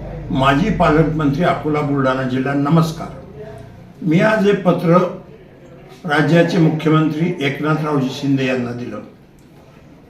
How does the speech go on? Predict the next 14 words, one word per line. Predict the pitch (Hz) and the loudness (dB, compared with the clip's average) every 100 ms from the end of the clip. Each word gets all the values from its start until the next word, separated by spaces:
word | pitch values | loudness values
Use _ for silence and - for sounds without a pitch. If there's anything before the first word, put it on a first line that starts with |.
| - - - | -20 -8 0
पत्राचा | 165 180 214 214 196 202 - - | 0 2 2 2 2 0 -2 -2
मसुदा | 180 147 196 185 202 | 0 0 0 2 4
माझा | 175 170 170 | 6 6 4
असा | - 175 | 4 2
आहे, | 147 135 156 - - - - - - - | 4 6 4 2 -4 -14 -20 -20 -20 -6
मेहकर | 156 147 151 208 | 0 2 2 2
विधानसभा | 196 190 175 180 156 156 160 | 2 4 6 4 4 2 2
स-, | 156 - 147 139 - - - | 0 -4 -6 -6 -12 -10 -4
सभा | 147 170 | 4 4
मतदारसंघाचे | 160 147 135 165 156 151 147 143 147 123 113 - - - - - - - - | 4 0 2 2 2 -2 -4 -4 -6 -6 -10 -16 -18 -18 -20 -20 -20 -18 -4
राजकीय | 131 143 - - 196 214 | 2 2 2 -2 0 2
वैफल्यग्रस्त | 180 170 165 180 196 190 165 156 151 - 170 - - - - - - | 6 6 6 6 6 6 6 2 0 -2 -2 -2 -6 -16 -20 -16 -6
विधानसभा | 147 160 208 185 175 180 170 | 0 2 2 2 2 2 0
सदस्य | 156 147 175 170 165 | 0 0 0 0 -4